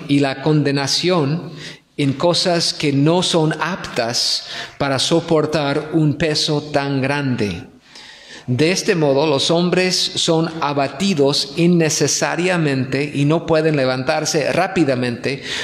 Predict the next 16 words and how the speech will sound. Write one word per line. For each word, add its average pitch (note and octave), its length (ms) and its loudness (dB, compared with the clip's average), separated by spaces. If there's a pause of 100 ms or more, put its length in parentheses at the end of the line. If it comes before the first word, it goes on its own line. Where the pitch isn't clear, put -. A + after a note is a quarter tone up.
(160)
por C#3 160 2
ellos E3+ 360 2
mismos C3 500 0
o C3 140 0
con C#3+ 200 0
la C3 100 0
ayuda C3+ 360 2
de B2 120 0
otros. A2+ 680 -4 (560)
Los C#3+ 340 0
embajadores D#3 1200 0
de C#3 120 2
un D#3+ 160 2
Salvador D3+ 640 0
tan D#3 200 0
gentil F3 800 -2